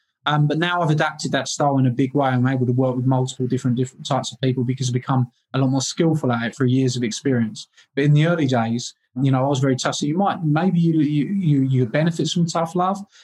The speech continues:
You know, maybe you need somebody to kind of put their arm around you, and that's gonna get more out of you.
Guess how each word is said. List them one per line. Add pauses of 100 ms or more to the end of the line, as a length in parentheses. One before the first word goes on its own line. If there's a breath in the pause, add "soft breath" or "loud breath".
(120 soft breath)
You
know,
maybe
you
need
somebody
to
kind
of
put
their
arm
around
you,
and
that's
gonna
get
more
out
of
you.